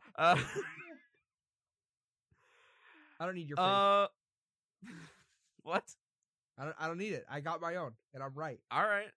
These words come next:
Speaker 1: all right. Um, and the last Echo Fighter will be Olimar,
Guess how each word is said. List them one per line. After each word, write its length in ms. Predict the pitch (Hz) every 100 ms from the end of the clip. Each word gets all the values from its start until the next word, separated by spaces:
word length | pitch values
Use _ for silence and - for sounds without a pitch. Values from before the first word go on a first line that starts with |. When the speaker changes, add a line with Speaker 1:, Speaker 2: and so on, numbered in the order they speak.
| _
Speaker 1:
all 120 | 135 185
right. 1500 | 226 220 - _ - 147 147 147 147 147 143 135 135 131 131
Um, 280 | 131 131 147 _ _ _ _ _ _ _ _ _ _ _ _ _ _ _ - _ _ -
and 180 | 143 135
the 100 | 123 127
last 500 | 170 208 240 - - _
Echo 300 | 180 - 202
Fighter 840 | 185 - 185 170 160 135 123 123 147 _ _ _ _ _ _ _ _ 135
will 320 | 139 180 214
be 680 | 196 151 165 127 110 113 143 - _ _ _ _ _ -
Olimar, 480 | 190 233 262 294